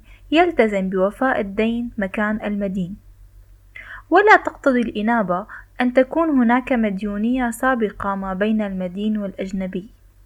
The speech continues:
فإذا اتفق المتعاقدون في الإنابة على أن يستبدلوا بالتزام سابق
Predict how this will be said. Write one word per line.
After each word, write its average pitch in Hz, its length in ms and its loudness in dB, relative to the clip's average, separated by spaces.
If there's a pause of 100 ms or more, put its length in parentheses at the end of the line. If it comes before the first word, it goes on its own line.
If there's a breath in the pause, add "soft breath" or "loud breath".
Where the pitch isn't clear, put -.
(640 loud breath)
فإذا 269 300 10
اتفق 370 460 4
المتعاقدون 226 880 4
في 247 140 -4
الإنابة 190 680 -4 (280 loud breath)
على 277 260 6
أن 254 280 4
يستبدلوا 262 760 2
بالتزام 214 800 2
سابق 233 400 4